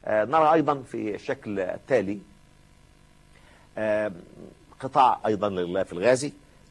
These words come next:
آه، يوضح لنا بعض صفات هذا ال-، القطاع.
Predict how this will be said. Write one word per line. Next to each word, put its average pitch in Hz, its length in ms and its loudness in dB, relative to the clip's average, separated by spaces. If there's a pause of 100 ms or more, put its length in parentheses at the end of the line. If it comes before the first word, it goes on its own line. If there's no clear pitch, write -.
آه، 101 240 4
يوضح 127 580 2
لنا 117 320 4 (300)
بعض 120 340 6
صفات - 480 -4
هذا 98 240 2 (320)
ال-، 98 260 0
القطاع. 127 520 2